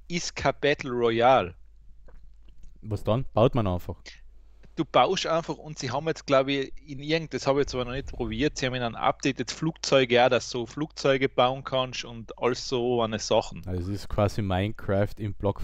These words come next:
Speaker 2: in
Speaker 1: Das ist
Speaker 2: Blaustein-Optik.
Speaker 1: Minecraft in Lego.
Speaker 2: Okay.
Speaker 1: Minecraft in
Speaker 2: Nicht
Speaker 1: Lego,
Speaker 2: Lego
Speaker 1: ja.
Speaker 2: sagen, Blockbaustein-Optik.
Speaker 1: Ah, ja, in dem Fall heißt
Speaker 2: Ah,
Speaker 1: es ja
Speaker 2: so,
Speaker 1: Lego.
Speaker 2: wirklich? Okay, wow.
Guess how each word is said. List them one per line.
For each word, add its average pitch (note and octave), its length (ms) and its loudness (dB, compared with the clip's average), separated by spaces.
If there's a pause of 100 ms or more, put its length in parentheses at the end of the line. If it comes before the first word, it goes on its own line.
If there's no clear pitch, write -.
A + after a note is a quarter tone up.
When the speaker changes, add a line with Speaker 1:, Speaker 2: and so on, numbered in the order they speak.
(160)
Speaker 2:
in G#2+ 80 -6
Speaker 1:
Das - 20 -4
ist - 60 -14
Speaker 2:
Blaustein-Optik. F#2+ 540 4
Speaker 1:
Minecraft E3 520 2
in C#3 100 -8
Lego. B2+ 460 0
Speaker 2:
Okay. F2 240 -8 (580)
Speaker 1:
Minecraft C#3 460 -2 (160)
in C#3 140 -12
Speaker 2:
Nicht A#2+ 80 -4
Speaker 1:
Lego, A2+ 340 2
Speaker 2:
Lego G2 120 2
Speaker 1:
ja. G#2+ 100 0
Speaker 2:
sagen, G2+ 280 -2
Blockbaustein-Optik. - 1800 -6 (640)
Speaker 1:
Ah, C3+ 260 0 (320)
ja, D#3+ 100 6
in E3+ 120 8
dem D#3 120 6
Fall D3+ 160 2
heißt D3 160 6
Speaker 2:
Ah, C3+ 80 10
Speaker 1:
es B2+ 60 8
ja - 40 -2
Speaker 2:
so, D3 120 8
Speaker 1:
Lego. B2+ 60 8
Speaker 2:
wirklich? A2+ 300 6
Okay, G2 440 -2 (240)
wow. D#2+ 240 -8